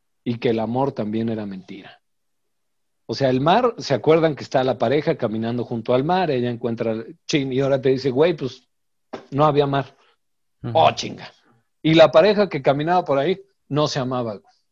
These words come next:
Speaker 1: Oh, pues, chinga.
Speaker 2: Y que no había castillo.
Speaker 1: No hay cast-, no hay nada, güey. ¿Eso modifica los hechos, pues? Suponiendo sin conceder que no hubiera mar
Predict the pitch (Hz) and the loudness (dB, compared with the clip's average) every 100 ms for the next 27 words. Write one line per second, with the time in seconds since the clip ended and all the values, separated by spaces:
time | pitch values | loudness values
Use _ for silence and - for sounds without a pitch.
0 | _ _ _ _ _ _ _ - _ _ | _ _ _ _ _ _ _ -20 _ _
1 | _ _ _ _ - 139 113 92 80 78 | _ _ _ _ 0 2 2 -2 -8 -12
2 | - - - - 71 110 - 107 113 113 | -14 -16 -12 -12 -10 -12 -8 0 4 4
3 | 107 101 113 107 98 - - _ _ _ | 2 -2 -2 -4 -4 -8 -10 _ _ _
4 | _ _ _ _ _ - 180 170 151 139 | _ _ _ _ _ -4 2 4 4 0
5 | 160 180 190 180 139 110 - _ _ _ | 2 4 4 4 2 -2 -6 _ _ _
6 | _ _ _ _ - - 190 214 240 170 | _ _ _ _ -12 2 4 4 2 2
7 | 131 151 180 226 180 131 151 - 311 - | 2 0 0 2 2 2 0 0 -8 -10
8 | - 160 285 - _ _ _ _ _ _ | -4 -2 -2 -8 _ _ _ _ _ _
9 | _ _ _ _ _ - 165 131 160 175 | _ _ _ _ _ -4 -2 2 4 4
10 | 220 233 208 156 131 123 151 165 - 127 | 4 2 0 -2 -2 2 2 2 0 0
11 | 156 170 151 131 127 123 | 2 2 2 -2 -4 -6